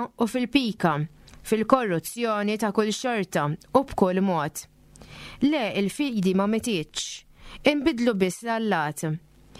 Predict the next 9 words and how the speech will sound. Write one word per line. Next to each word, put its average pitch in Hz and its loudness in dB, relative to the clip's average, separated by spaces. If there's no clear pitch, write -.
It-tempi 247 2
għadhom 196 2
hemm, 156 0
imma 262 2
saru 262 -2
shopping 214 0
malls, 156 0
night 208 0
spots, - -10